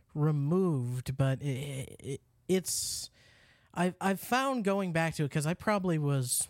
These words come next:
I went away from World of Warcraft for years, um, in, in two separate chunks. I think I played it a few years ago, a little bit more, um, when Pandaria came out, and then I just picked it up again,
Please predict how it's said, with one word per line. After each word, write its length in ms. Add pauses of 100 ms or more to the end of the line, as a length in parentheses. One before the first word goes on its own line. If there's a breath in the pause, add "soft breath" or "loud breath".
(180)
I 80
went 140
away 180
from 220
World 200
of 60
Warcraft 380
for 100
years, 680 (560 soft breath)
um, 480 (180)
in, 300
in 260
two 260
separate 480
chunks. 360
I 80
think 180
I 60
played 320
it 180
a 60
few 220
years 300
ago, 400
a 60
little 180
bit 140
more, 460 (560 soft breath)
um, 300
when 220
Pandaria 640
came 280
out, 320
and 200
then 340 (840)
I 100
just 220
picked 200
it 60
up 160
again, 640